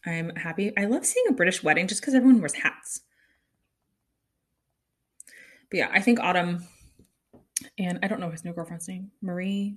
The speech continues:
Caroline, I don't know. She looked like a Caroline, but I don't think <laughs> that's her name. Um, I hope they got along 'cause, you know, Savannah and Isla deserve that. Those are their kids. But, like, how daunting must it be to divorce somebody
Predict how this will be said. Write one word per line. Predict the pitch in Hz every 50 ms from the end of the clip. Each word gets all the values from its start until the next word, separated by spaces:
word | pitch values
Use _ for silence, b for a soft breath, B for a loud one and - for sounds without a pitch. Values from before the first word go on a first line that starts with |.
| - -
Caroline, | - 185 180 185 185 185 185 190 190 190 196 208 - -
I |
don't | 180 170
know. | 165 170 175 170
She | - - 330
looked | 392 392 -
like | - 175
a | 160
Caroline, | 156 - 147 - - - - 202 202
but | -
I | 196
don't | 202 196
think | - 196 226
<laughs> | 240
that's | 277 254
her | 269 233
name. | 202 180 170 202 B B B B B B B B - -
Um, | 202 202 165 156 143 143 - - _ _ _ _ -
I | 233
hope | 247 247
they | 214 180
got | - 104 101
along | 98 73 64 - 208 202 - - _ _ - - - - -
'cause, | - 254 240 - - - - - _ -
you | 226 208
know, | 180 185 196 190 - _ _ _ _ _ _ _ _
Savannah | - - - 233 208 208 202 208 -
and | 190 175
Isla | 170 160 151 147 151
deserve | 160 147 117 78 - -
that. | - - - - _ _ _ -
Those | 180 170 170
are | - - 180 - _ _ _ _ -
their | - - -
kids. | - - - - - - B B B B B B B B B B B B B -
But, | 285 277
like, | 262 247 -
how | - - 240 294 262
daunting | - - 135 131 139 - 165 170 170
must | 170 160 - -
it | - - -
be | 180 175 175 185 190 - _ _
to | - -
divorce | 175 - 185 170 160 147 139 139 -
somebody | - 170 160 160 165 170 180 190 190 202 202